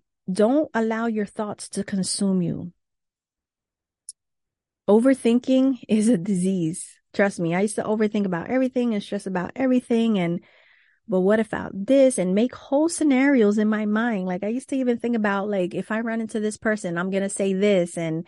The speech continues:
they're gonna say that. And this is the whole,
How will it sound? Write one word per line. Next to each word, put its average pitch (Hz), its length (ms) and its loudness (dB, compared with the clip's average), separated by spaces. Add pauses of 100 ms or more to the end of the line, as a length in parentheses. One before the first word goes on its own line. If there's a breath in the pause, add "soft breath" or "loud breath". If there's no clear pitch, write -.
(320 loud breath)
they're 202 200 4
gonna 214 180 2
say 196 280 0
that. 196 360 2
And 175 320 -2 (340 soft breath)
this 226 140 -2
is 233 140 -2
the 208 140 2
whole, 240 600 6